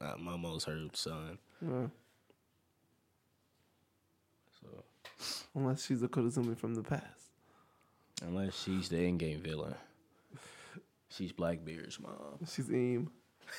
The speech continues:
Speaker 2: <laughs> Blackbeard's mom.
Speaker 1: Sobex's wife.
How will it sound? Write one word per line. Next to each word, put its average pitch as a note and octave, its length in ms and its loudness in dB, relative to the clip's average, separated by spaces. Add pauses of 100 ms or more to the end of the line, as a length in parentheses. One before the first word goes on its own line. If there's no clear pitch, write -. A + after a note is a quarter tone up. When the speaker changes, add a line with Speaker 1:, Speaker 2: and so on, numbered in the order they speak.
(320)
Speaker 2:
<laughs> - 720 -12
Blackbeard's F3+ 720 12
mom. E3+ 600 12 (1040)
Speaker 1:
Sobex's F2+ 1080 4
wife. E2 560 -2